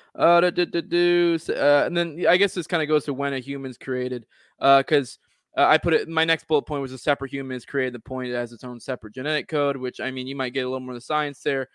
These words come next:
Uh, I will say too that the, I, uh, just to com-, add a little comment, it's not necessarily pertinent, but I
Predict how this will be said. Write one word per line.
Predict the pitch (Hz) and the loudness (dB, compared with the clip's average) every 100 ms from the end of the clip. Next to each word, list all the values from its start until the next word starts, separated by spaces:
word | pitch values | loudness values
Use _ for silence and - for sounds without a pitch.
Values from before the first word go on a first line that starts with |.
| _ _ _ | _ _ _
Uh, | 139 139 131 - | 4 6 6 4
I | 147 | 2
will | 156 160 | 2 0
say | 165 147 | 0 -2
too | - 170 160 | 0 0 0
that | 143 127 | -2 -2
the, | 151 135 - | -4 -4 -6
I, | 135 143 _ _ - | -6 -6 _ _ -20
uh, | 135 - | -20 -18
just | 143 147 | -12 -12
to | |
com-, | - 139 110 110 107 | -6 -4 -4 -6 -4
add | 110 | -2
a | 131 | -2
little | 127 120 | -4 -6
comment, | 143 135 131 123 | -2 -2 -2 -8
it's | 127 _ | -12 _
not | 92 131 - | -14 -12 -10
necessarily | 135 131 - 202 202 | -10 -10 -4 -2 -2
pertinent, | 185 185 156 175 | -2 -4 -4 -8
but | |
I | 110 | -8